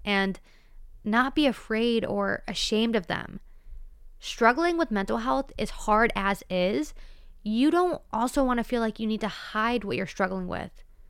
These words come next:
We're all struggling with our own battles, and the best thing we can do is be more understanding, more patient, more open, and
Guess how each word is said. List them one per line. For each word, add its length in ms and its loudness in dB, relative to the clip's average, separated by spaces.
We're 220 2
all 520 2
struggling 520 0
with 120 0
our 80 0
own 200 0
battles, 600 0
and 300 -2
the 120 2
best 320 2
thing 200 0
we 120 0
can 160 0
do 420 -2
is 200 2
be 260 2
more 240 4
understanding, 840 0
more 200 2
patient, 600 -2
more 400 6
open, 600 2
and 380 -2